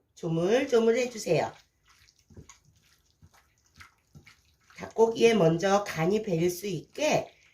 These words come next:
이렇게 조물조물 해주세요. 여러분들 닭갈비 드실 때 그 밑에다가 야채 깔고 양념한 거 닭을 올려놓잖아요. 그런 거예요.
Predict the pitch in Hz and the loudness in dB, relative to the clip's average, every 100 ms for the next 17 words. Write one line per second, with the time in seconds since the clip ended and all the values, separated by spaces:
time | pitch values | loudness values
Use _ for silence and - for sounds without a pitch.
0 | _ 147 147 226 247 202 190 208 185 180 | _ -6 -4 -4 -4 0 2 2 2 0
1 | 190 247 226 - 143 131 - _ _ _ | 0 -4 -8 -8 -6 -6 -8 _ _ _
2 | - - 202 220 311 339 330 339 262 - | -20 -6 4 6 6 2 0 0 -2 -2
3 | 302 311 311 - 240 - 240 - 208 208 | -2 -2 -2 -8 -8 -8 -10 -6 -2 2
4 | 220 170 - - _ _ - 190 185 170 | 4 2 0 -6 _ _ -12 -4 -2 -2
5 | 202 254 214 208 208 185 151 - 233 - | -6 -6 0 2 4 4 2 0 -8 -4
6 | 202 190 175 185 190 - 160 240 269 247 | -2 -2 -2 -2 0 0 0 -2 -4 -4
7 | 214 190 - 180 175 208 190 247 269 233 | -6 -6 -10 -12 -12 0 2 2 -2 -6
8 | 196 185 160 143 139 143 156 156 - - | -8 -8 -8 -6 -6 -4 -2 -2 -4 -10
9 | - - - - - 294 339 339 247 190 | -20 -20 -20 -20 -8 2 2 4 2 2
10 | 156 147 - - | 2 0 2 0